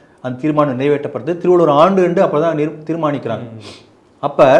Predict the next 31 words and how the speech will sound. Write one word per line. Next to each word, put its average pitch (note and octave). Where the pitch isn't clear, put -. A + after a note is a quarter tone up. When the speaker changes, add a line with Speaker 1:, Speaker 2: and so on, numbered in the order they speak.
Speaker 1:
திருவள்ளுவர் A#3+
ஆண்டு A3+
என்பது G#3+
என்ப-, G#3
என்ப-, F3+
என்ன? F#3
அனுஷ G#3+
நட்சத்திரத்தை G3+
அடிப்படையாக F#3+
கொண்டு G#3+
அவர் A3+
பிறந்த G3
நட்சத்திரம் E3+
அது, B2
அதுதான் D#3
நம்ம E3+
கொண்டாடணும். C#3
இப்ப D3
நீங்க C#3
மயிலாப்பூர்ல F#3+
எங்க E3+
இந்த D#3
போனீங்கன்னா, E3
அந்த D#3+
திருவள்ளுவர் D#3+
சிலை D3+
இருக்கும் C3
சமஸ்கிருத D3+
கல்லூரிக்கு C3
எதிர்க்க. B2+
Speaker 2:
ஆமா. A2+